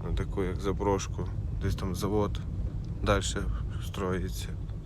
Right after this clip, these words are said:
То це. Так що рухаємось далі. Восьма сорок три, виконав я чотири замовлення. О, бо друге замовлення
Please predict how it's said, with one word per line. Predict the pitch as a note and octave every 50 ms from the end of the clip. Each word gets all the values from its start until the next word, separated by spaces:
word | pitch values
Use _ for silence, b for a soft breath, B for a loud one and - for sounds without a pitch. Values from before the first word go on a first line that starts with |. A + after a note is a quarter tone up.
| B B B B B B B B B B B B B - - - - -
То | - -
це. | - - - - G2 G2+ G2 - - - - - - - - - - - - - - - - - B B B B B B B B B - -
Так | - G2+ F#2+ F#2
що | - - - - F2+ - - - - - - - - B B B B B B B B B - - - -
рухаємось | A2 A2+ - - A#2+ A#2 A2+ A#2+ A#2 A2+
далі. | A#2+ C#3 C#3+ C#3+ C#3 B2 A2+ - B B B B B B B B B B B B B B B B B - - - - B B B B B B B B B B - -
Восьма | A#2+ C#3+ D3 - - B2+ A#2
сорок | A2+ - - G#2+ G#2 G2+ -
три, | - - A#2+ B2+ C#3 D3+ D#3+ D#3 - - - -
виконав | A#2 A#2 - - - G2+ G2+ G2+ G2+
я | G2 G2 G2 G2 G2+ F#2+ - - - - - -
чотири | - G#2+ F#2 F#2 A#2+ A#2 A2 G#2 G#2 G2+ G2 - - -
замовлення. | - G2 F#2+ G2+ G#2+ A2+ B2 C3+ C#3 D3 D3 D3 D3+ D3+ - - - - - - - - - B B B B B B B B B B B B B - -
О, | - - - - - A#2+ A#2 A#2 A2+ A2+ - -
бо | A#2 A2+ - - - - - - - - - - A2+
друге | A2+ B2+ C#3+ C3+ B2 A#2+
замовлення | A2 A#2 A2+ A#2+ B2+ B2 A#2+ A#2+ A2+ A2+ G#2+ A2